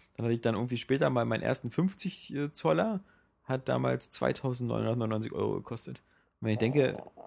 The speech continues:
Speaker 1: den hat ja dann Daniel Pog später mir abgenommen. Ähm,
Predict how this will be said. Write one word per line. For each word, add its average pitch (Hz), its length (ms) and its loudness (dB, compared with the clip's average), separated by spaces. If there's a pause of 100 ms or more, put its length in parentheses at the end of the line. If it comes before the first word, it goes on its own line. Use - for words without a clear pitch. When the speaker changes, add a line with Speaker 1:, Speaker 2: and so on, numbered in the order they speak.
Speaker 1:
den 120 160 0
hat 127 120 4
ja 120 100 6
dann 107 180 2
Daniel 104 320 6
Pog 113 260 2
später 98 300 -2
mir 98 280 0
abgenommen. 104 480 -2 (420)
Ähm, 107 460 2